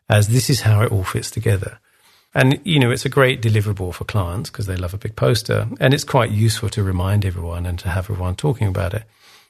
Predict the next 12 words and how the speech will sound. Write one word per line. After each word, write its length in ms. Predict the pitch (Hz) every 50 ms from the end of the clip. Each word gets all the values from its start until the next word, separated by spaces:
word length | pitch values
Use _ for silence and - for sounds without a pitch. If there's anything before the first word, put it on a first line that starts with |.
| _ _ _ _
It 100 | - 190
also 220 | 185 160 135 - 120
kind 180 | - 120 113
of 60 | 110 -
goes 260 | 113 107 104 95 107
out 160 | 101 104 104
of 100 | 98 -
date 300 | - 107 101 98 - - _ -
immediately 720 | - 104 98 104 107 104 107 107 107 98 98 101 - 107
because, 560 | 110 - 110 - 98 92 92 - - - - - _ _ _ - - - -
you 100 | 107 92
know, 220 | 85 87 90 104